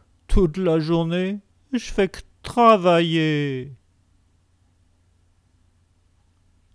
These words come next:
Moi, c'est Mario, le petit manchot. Je vis sur la glace et je rêvasse.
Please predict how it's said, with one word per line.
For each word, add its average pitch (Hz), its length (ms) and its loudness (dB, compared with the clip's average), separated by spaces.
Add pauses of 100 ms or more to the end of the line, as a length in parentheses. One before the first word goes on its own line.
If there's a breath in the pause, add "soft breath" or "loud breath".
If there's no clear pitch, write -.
(160)
Moi, 78 180 -8
c'est 95 160 -8
Mario, 95 720 0 (560)
le 90 200 -8
petit - 260 -6
manchot. 139 420 -2 (1160 soft breath)
Je - 180 -16
vis 262 180 2
sur 131 220 -2
la 120 140 0
glace 104 680 -2 (100)
et 185 300 0 (300)
je 101 160 -2
rêvasse. 107 880 2